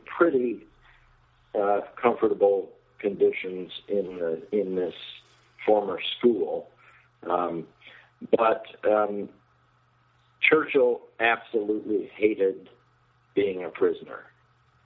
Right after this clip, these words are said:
He, uh, he, he looked back on his experience there as, as one of the most painful and, and difficult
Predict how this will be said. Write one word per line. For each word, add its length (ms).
He, 340
uh, 220
he, 320
he 160
looked 340
back 320
on 140
his 160
experience 680
there 440
as, 100
as 120
one 160
of 100
the 100
most 480
painful 720
and, 240
and 360
difficult 600